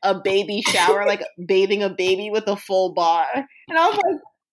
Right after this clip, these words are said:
Speaker 1: I was like, "Wait, so you bathe a baby with a full bar of soap?" I was like, "What does she mean?" I was like, "I've never heard of this."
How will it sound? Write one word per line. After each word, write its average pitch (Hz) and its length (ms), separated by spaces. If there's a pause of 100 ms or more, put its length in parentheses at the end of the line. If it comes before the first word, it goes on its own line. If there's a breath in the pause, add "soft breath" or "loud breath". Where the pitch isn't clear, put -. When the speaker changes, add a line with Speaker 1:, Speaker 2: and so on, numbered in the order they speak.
(220)
Speaker 1:
I 392 140
was 480 260
like, 269 140
"Wait, 294 320
so 370 80
you 339 260
bathe 233 300
a 240 100
baby 220 200
with 233 120
a 233 120
full 226 180
bar 196 240
of 214 80
soap?" - 260
I 285 40
was 277 100
like, 254 140
"What 262 100
does 392 100
she 359 220
mean?" 233 460
I - 40
was 240 80
like, 233 140
"I've 233 100
never 339 220
heard 285 220
of 262 80
this." 254 340